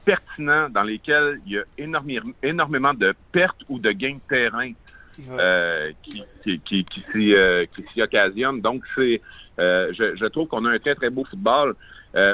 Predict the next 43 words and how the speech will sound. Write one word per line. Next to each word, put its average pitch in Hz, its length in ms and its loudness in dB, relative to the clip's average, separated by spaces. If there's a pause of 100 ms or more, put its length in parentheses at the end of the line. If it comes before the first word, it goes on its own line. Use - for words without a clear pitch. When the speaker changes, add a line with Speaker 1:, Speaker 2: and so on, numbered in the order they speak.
Speaker 1:
mais 107 160 -4
on 160 140 -2
a 156 80 -2
besoin 156 320 -2
de 190 60 -6
nos 135 60 -8
partisans 120 460 -8
dans 92 80 -8
le 90 60 -12
stade, 104 320 -2 (120)
pour 87 100 -8
revenir 101 240 -4
à 110 40 4
la 104 80 4
question. 123 480 -6
On 98 60 -8
a 101 80 0
besoin 131 420 0
d'avoir 113 320 0
des 104 160 -2
gens, 117 260 0
mais 101 300 -4
on 117 100 -2
peut 135 140 -4
pas 160 220 4
le 151 80 0
faire 147 340 0
au 107 60 -6
détriment 120 520 -8
de 120 100 -4
leur 104 220 -2
sécurité 120 460 -2
personnelle. 104 680 0 (400)
Speaker 2:
Mm. 123 40 -20 (220)
Speaker 1:
Euh, 87 360 4
donc, 107 300 -4
il - 80 -6
en 120 140 4
va 143 140 4
de, 123 160 2 (200)
de 104 120 2
soi 139 320 2
également 113 480 0